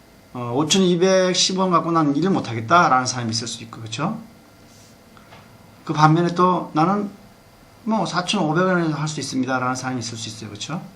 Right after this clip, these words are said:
최저임금이 있더라도. 물론 이제 최저임금을 어기면 고발이 가능합니다. 뭐 노동청이나 이런데 그보다 적게 주면 고발은 가능해요. 고발하면 이제 걸리면 이제 뭐 벌금을 물고 그러죠.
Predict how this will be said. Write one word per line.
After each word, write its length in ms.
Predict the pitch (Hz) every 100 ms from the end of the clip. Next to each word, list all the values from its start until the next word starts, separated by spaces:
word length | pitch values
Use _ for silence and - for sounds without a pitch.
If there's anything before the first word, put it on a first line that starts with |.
| - - - -
최저임금이 1120 | - 135 131 117 110 107 104 101 101 98 - -
있더라도. 680 | 127 117 180 156 - - - - - - - - - - - -
물론 180 | - 190
이제 100 | 180
최저임금을 500 | 165 185 185 165 170
어기면 680 | 143 120 120 127 147 143 113
고발이 340 | 127 131 151
가능합니다. 720 | 143 113 113 113 107 104 98 98
뭐 420 | - 104 101 98 - - - - - - - - -
노동청이나 600 | 131 131 131 127 117 110
이런데 580 | 110 110 101 98 131 170 156 - - - - -
그보다 220 | - 127
적게 300 | 131 135 147
주면 320 | 123 120 113 107
고발은 340 | 117 127 120
가능해요. 520 | 110 107 107 107 104 -
고발하면 580 | 117 123 110 127 117
이제 100 | 107
걸리면 540 | 107 120 123 135 127 110
이제 300 | 107 107 101 98 - - - - - - -
뭐 100 | -
벌금을 340 | - 131 135 123
물고 300 | 113 113 110
그러죠. 560 | 107 104 - - 135